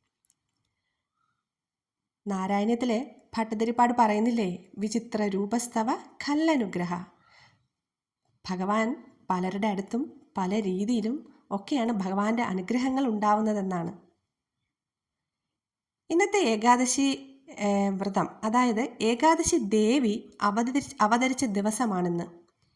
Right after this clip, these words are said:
ഏകാദശി വ്രതത്തിന് ആരംഭം കുറിച്ച ദിവസമാണ്. ഉത്പത്തി ഏകാദശി അല്ലെങ്കിൽ ഉത്പന്ന ഏകാദശി എന്നറിയപ്പെടുന്നത്.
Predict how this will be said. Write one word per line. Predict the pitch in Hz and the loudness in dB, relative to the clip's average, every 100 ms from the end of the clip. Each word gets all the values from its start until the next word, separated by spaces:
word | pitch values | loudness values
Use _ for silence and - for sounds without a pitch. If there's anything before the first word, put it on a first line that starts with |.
| _ _ _ _ _ - | _ _ _ _ _ -8
ഏകാദശി | 190 196 220 226 254 | -6 0 0 2 0
വ്രതത്തിന് | 247 214 220 240 220 277 - - | 0 0 0 0 0 -2 -6 0
ആരംഭം | 202 202 220 233 311 - - | 4 6 6 4 2 0 0
കുറിച്ച | 269 277 359 | 0 2 2
ദിവസമാണ്. | 226 196 196 180 170 - - _ _ _ _ _ _ 277 | 2 0 0 -2 -2 -4 -12 _ _ _ _ _ _ -6
ഉത്പത്തി | 294 - 392 392 | -4 -2 0 2
ഏകാദശി | 330 208 226 226 233 - 247 - | 2 4 4 2 2 -2 -2 -2
അല്ലെങ്കിൽ | 185 190 180 190 - - | -2 0 -2 -4 -6 -10
ഉത്പന്ന | 226 220 - 302 311 | -10 -6 0 2 4
ഏകാദശി | 247 190 202 202 202 214 269 214 | 2 2 2 2 0 -2 -2 -2
എന്നറിയപ്പെടുന്നത്. | 208 240 185 180 180 175 160 | -2 0 0 -2 -2 -4 -4